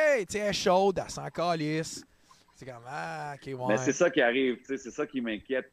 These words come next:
Speaker 2: un peu, mais en même temps, c'est, je sais même plus, man.
Speaker 1: Moi non
Speaker 2: I,
Speaker 1: plus.
Speaker 2: I'm just gonna go with the flow and see what happens, you know ?
Speaker 1: Left or right, tu sais. Je peux te dire que moi aussi, au courant de la soirée, plus ça avançait, plus je m'en calissais, là.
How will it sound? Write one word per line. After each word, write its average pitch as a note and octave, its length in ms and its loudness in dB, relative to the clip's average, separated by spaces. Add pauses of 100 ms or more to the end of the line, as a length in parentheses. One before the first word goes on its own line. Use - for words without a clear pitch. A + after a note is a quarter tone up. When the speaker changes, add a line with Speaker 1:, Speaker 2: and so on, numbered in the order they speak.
Speaker 2:
un A2 160 -6 (180)
peu, D3 280 2
mais B2 100 -4
en A2 120 -4
même A2 220 -8 (140)
temps, B2+ 520 -4
c'est, - 160 -20 (960)
je C#3 60 4
sais C3+ 180 4
même A2 240 6
plus, G2+ 220 0
man. F#2+ 200 2
Speaker 1:
Moi F#3+ 100 6
non F#3+ 200 10
Speaker 2:
I, - 40 2
Speaker 1:
plus. F#3+ 100 4
Speaker 2:
I'm C3+ 140 6
just B2 120 2
gonna A2+ 160 4
go A2 240 6
with G#2 120 6
the G#2 140 4
flow A2 260 4
and F#2 80 -6
see A#2 140 0
what G2+ 140 4
happens, F#2+ 420 -2
you F#2 80 -16
know ? G#2+ 120 -6
Speaker 1:
Left F#3 380 6
or F3+ 160 8
right, D#3 300 4
tu - 80 -18
sais. D#3+ 180 -6
Je - 80 -14
peux A3 120 6
te F#3+ 60 2
dire A#3+ 180 4
que G3+ 100 2
moi E3+ 140 2
aussi, E3 160 -2
au C#4+ 80 2
courant D#3 240 0
de F3+ 40 0
la D#3 100 2
soirée, D#3+ 400 2
plus G3 180 -4
ça F#3+ 140 2
avançait, F3 540 -2
plus - 180 -16
je F3+ 60 -12
m'en F3 140 -4
calissais, D#3+ 540 -6
là. A2 60 -18